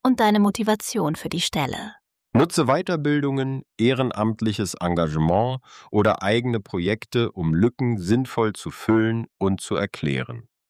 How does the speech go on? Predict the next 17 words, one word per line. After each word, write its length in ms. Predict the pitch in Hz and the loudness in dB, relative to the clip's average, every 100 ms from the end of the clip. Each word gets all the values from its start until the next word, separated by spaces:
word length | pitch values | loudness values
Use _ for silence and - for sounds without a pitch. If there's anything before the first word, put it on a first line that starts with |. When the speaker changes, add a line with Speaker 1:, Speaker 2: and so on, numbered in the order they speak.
| _ | _
Speaker 1:
Und 160 | - 254 | -2 0
vor 200 | 262 - | 0 0
allem, 440 | 170 151 170 226 - _ _ _ _ - | 0 0 -2 -6 -10 _ _ _ _ -2
arbeite 720 | 175 175 190 214 226 - 247 | 0 2 2 2 0 -2 -2
an 140 | 214 | 0
deinem 300 | 196 175 190 | 2 2 2
Selbstbewusstsein. 1200 | 190 127 - - - - 165 - - - - 247 - _ _ _ _ _ _ | 0 -2 -4 -10 -10 -10 -12 -12 -14 -14 -14 -16 -18 _ _ _ _ _ _
Wenn 180 | 269 277 | 2 4
du 100 | 277 | 4
an 120 | 226 | 2
dich 180 | 214 - | 0 -2
glaubst, 480 | 180 165 170 - | 0 2 0 -2
werden 240 | 180 170 185 | 0 0 2
andere 360 | 175 175 175 | 0 0 0
es 160 | 190 - | -2 0
auch 280 | 220 208 - | -2 -2 -6
tun. 460 | - - - 233 | -14 -14 -16 -18